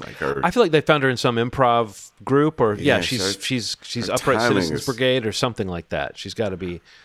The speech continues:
Speaker 1: Her timing's so on point, man. It's
Speaker 2: She's doing that awkwardness, like, better than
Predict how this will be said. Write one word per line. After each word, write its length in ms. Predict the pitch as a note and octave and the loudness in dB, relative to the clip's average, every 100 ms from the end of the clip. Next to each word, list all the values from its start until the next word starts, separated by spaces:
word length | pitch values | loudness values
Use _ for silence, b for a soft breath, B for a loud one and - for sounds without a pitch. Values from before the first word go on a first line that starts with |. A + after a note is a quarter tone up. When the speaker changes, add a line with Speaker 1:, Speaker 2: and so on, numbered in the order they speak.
| b b | b b
Speaker 1:
Her 140 | - - | -14 -12
timing's 460 | - F#2 E2+ D#2 - | -2 0 0 -2 0
so 140 | E2+ | 0
on 180 | C#2 C2+ | 0 -4
point, 400 | - F2 C#2+ G1+ | -4 -4 -4 -8
man. 200 | A1 A#1+ | -12 -12
It's 360 | A#1 - - - | -12 -14 -12 -6
Speaker 2:
She's 260 | - C#3+ | -2 0
doing 200 | C3 D3+ | 2 2
that 100 | B2 | 2
awkwardness, 720 | G#2+ A#2+ - G2 F2+ E2+ - - | 2 2 2 -2 -2 -6 -6 -4
like, 300 | F#2+ - - _ _ _ - - _ _ _ _ | -4 -4 -14 _ _ _ -20 -20 _ _ _ _
better 240 | - A2+ G#2 | 2 2 2
than 320 | G2+ G2 G2 | -2 -4 -8